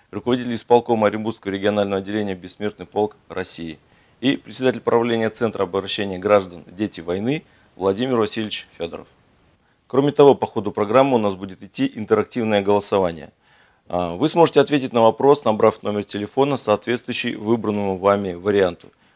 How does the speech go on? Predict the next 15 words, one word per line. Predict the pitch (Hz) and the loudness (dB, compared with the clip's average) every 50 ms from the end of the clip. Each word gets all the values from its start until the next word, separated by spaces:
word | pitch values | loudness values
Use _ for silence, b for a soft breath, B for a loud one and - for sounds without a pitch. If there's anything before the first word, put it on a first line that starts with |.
| b b b | b b b
Вопрос | - 98 - - 180 165 - | -8 -4 -2 -2 -2 -2 -2
интерактива | 147 127 - 127 120 - - 147 147 135 | -2 0 2 0 0 0 0 0 2 2
и | - - - 117 | 0 0 -2 -6
телефоны | - - 110 104 104 101 - 120 120 135 135 123 | -4 -4 -6 -6 -6 -6 -2 0 0 0 0 -2
вы | 104 101 | -4 -6
сейчас | 92 - - 101 92 - - | -8 -8 -6 -8 -8 -8 -8
видите | 92 104 107 110 104 - 104 - - - | -10 -8 -8 -10 -10 -10 -12 -12 -10 -6
на | 95 98 | -4 -2
ваших | 95 92 90 90 - - - | 0 0 -2 -4 -6 -12 -16
экранах. | 98 95 - - - - - - _ _ _ b b b b b b b b b _ _ - | -16 -14 -10 -8 -8 -8 -8 -10 _ _ _ b b b b b b b b b _ _ 2
Как | - 156 180 180 - | 6 6 6 6 4
вы | 113 131 147 | 0 0 0
празднуете | - - 117 113 113 117 110 120 120 120 107 - 113 | 0 4 6 6 6 6 6 2 0 0 -2 -6 -10
День | 90 92 98 104 98 95 | -8 -4 -4 -4 -4 -4
Победы? | - 104 98 92 95 92 87 - | -6 -6 -4 -4 -4 -6 -6 -8